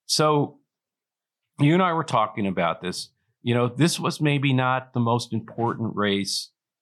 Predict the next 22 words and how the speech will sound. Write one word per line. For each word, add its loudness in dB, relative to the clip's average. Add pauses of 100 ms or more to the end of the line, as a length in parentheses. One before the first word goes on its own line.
(140)
uh, 0 (220)
Republican, -2 (300)
uh, -2
race -4
to -12
watch. -4 (400)
I 0
think -4
the 2
most 0
interesting -4
one -2 (480)
was 2 (520)
the 0
race 0
in -2
Michigan -4 (260)
for -6
the -6
special -4
election -2
victory, -10